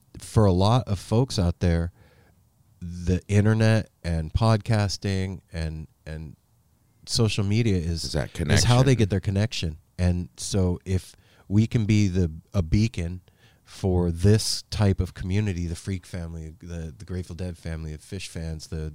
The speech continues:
Speaker 1: Jam community, whatever,
Speaker 2: Yeah.
Speaker 1: then right on. I say right on to that. And I think that that's an honor. I, I
Speaker 2: Oh,
Speaker 1: look at that as an honor.
Speaker 2: definitely.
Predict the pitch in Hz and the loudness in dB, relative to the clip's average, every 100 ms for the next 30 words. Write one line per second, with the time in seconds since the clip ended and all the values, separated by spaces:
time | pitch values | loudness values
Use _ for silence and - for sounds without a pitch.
0 | - 95 92 87 - 85 80 82 90 98 | -8 -6 -4 -6 -8 -6 -6 -4 0 0
1 | 85 82 87 _ - 80 67 - - _ | 0 -6 -8 _ -4 0 0 -4 -16 _
2 | _ _ _ - _ _ _ _ _ _ | _ _ _ -20 _ _ _ _ _ _
3 | 98 95 101 95 92 - _ _ _ _ | 0 4 6 4 0 -8 _ _ _ _
4 | _ _ _ - 87 90 117 101 98 71 | _ _ _ -6 2 4 4 2 0 -4
5 | - _ - 95 104 113 101 95 95 101 | -14 _ 0 2 4 4 4 4 2 0
6 | 98 73 69 67 78 90 85 - - _ | 0 -2 -4 -4 -2 -2 -2 -12 -20 _
7 | _ _ _ _ - 95 98 98 _ _ | _ _ _ _ 0 4 4 4 _ _
8 | - - - 104 - - 107 - 87 - | -20 -4 0 0 0 0 0 2 -4 -2
9 | 85 101 - 67 - 92 - _ - 82 | -2 -2 -6 -12 -2 -2 -2 _ -6 0
10 | 98 78 110 127 - 113 113 107 98 85 | 2 4 2 0 0 2 2 2 2 4
11 | 87 67 76 - 57 - | 2 0 -6 -6 -12 -14